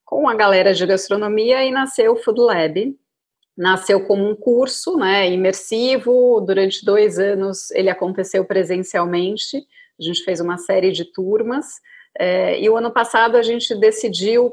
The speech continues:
pensar em novos formatos, né, então nasceu o Food Lab Summit, que é um evento presencial, que esse ano aconteceu virtualmente por conta da pandemia,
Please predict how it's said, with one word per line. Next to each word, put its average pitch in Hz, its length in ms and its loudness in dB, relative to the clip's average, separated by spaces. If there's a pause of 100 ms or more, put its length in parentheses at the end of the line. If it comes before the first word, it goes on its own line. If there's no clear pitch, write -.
pensar 226 480 0
em 226 40 -4
novos 214 380 -2
formatos, 165 640 -2
né, 185 440 0
então 175 800 -4
nasceu 180 440 -2
o 185 80 -2
Food 185 280 -8
Lab 175 200 -2
Summit, 220 680 0
que - 100 -10
é - 20 -4
um 170 80 -2
evento 170 300 -4
presencial, 196 920 0 (600)
que 175 120 -2
esse 170 200 0
ano 170 160 0
aconteceu 165 480 -2
virtualmente 170 640 -4
por - 120 -20
conta 170 260 -8
da 143 80 -4
pandemia, 208 840 0